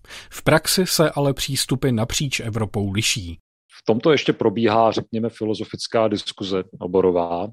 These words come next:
Speaker 2: ale obecná shoda je na tom, že by tam neměly probíhat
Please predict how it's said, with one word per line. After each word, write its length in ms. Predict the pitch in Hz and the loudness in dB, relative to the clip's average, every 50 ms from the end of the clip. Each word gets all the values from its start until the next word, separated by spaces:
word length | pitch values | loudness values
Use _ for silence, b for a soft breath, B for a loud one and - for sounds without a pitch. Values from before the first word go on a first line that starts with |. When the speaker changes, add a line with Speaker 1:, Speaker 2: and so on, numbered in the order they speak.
| 113 - - 92 | -12 -16 -10 -4
Speaker 2:
ale 460 | 95 95 98 98 95 95 98 101 - - | -2 0 2 2 2 0 0 -2 -4 -6
obecná 420 | 104 95 90 - - 120 113 107 | -4 -4 -4 -4 0 0 0 0
shoda 300 | 104 - - 107 104 104 | 0 -2 -4 0 2 4
je 120 | 107 104 | 4 4
na 120 | 101 101 92 | 2 0 -2
tom, 360 | - 113 104 104 104 104 101 107 - - | 0 0 0 0 0 -2 -4 -8 -10 -10
že 140 | 104 - 98 | -10 -8 -4
by 100 | 110 107 | -4 -2
tam 200 | - 104 98 98 | -2 -2 -2 -2
neměly 320 | 95 95 98 101 101 101 | -4 -2 -2 -2 -2 -2
probíhat 600 | - - 101 92 90 98 95 90 92 101 104 101 | -2 -4 -6 -4 -4 -4 -2 0 0 0 0 -2